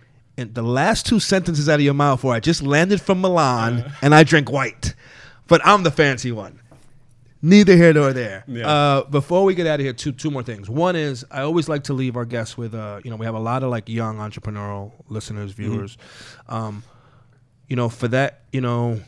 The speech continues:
Speaker 1: eighteen, nineteen, twenty-year-old kid who sketches and has a sketchbook and loves that, and now is reading, like,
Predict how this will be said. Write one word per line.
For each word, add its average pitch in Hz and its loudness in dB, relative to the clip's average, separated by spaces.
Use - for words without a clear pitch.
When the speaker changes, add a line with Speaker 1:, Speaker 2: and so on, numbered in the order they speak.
Speaker 1:
eighteen, 127 -6
nineteen, 120 -8
twenty-year-old 123 -6
kid 117 -2
who 110 -4
sketches 123 -6
and 113 -8
has 113 -8
a 110 -12
sketchbook 120 -12
and 113 -14
loves 117 -12
that, 120 -10
and 113 -8
now 131 2
is 110 -2
reading, 113 -2
like, 110 -10